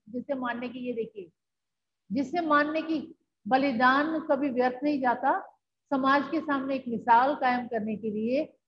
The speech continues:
युगल को आज भी वहाँ के लोग याद रखते हैं, यानी इस परंपरा को खत्म करने के लिए उन्होंने बलिदान दिया। ओके, सतारा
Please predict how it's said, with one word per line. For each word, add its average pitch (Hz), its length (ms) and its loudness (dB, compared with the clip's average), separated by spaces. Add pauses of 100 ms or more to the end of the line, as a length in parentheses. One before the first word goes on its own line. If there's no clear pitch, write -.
(480)
युगल 254 520 4
को 254 220 2 (220)
आज 233 220 2 (140)
भी 240 180 -2 (220)
वहाँ 214 280 -4
के 208 140 -4
लोग 208 280 0 (120)
याद 185 280 -2
रखते 214 340 -8
हैं, 233 300 -10 (400)
यानी 208 520 -2 (260)
इस 269 260 -4
परंपरा 226 460 0
को 220 160 -2
खत्म 220 380 -6
करने 196 320 -4
के 196 180 -8
लिए 233 240 -4
उन्होंने 202 420 -6 (100)
बलिदान 190 640 -6
दिया। 185 280 -12
ओके, 269 680 -10 (2750)
सतारा 269 360 4